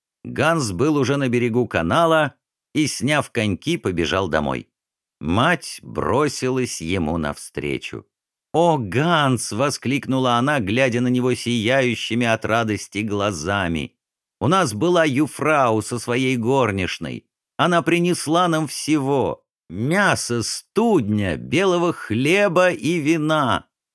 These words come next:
полную корзину. А доктор Бекман прислал из города слугу, тоже с вином и с великолепной постелью и теплым одеялом для отца. Теперь он выздоровеет,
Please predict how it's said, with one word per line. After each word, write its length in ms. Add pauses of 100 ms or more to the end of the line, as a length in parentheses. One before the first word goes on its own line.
(200)
полную 760
корзину. 920 (420)
А 100
доктор 480
Бекман 800 (300)
прислал 540
из 160
города 380
слугу, 960 (240)
тоже 560
с 120
вином 680 (300)
и 100
с 100
великолепной 840
постелью 1080 (160)
и 180
теплым 600
одеялом 680
для 220
отца. 420 (520)
Теперь 460
он 220
выздоровеет, 1080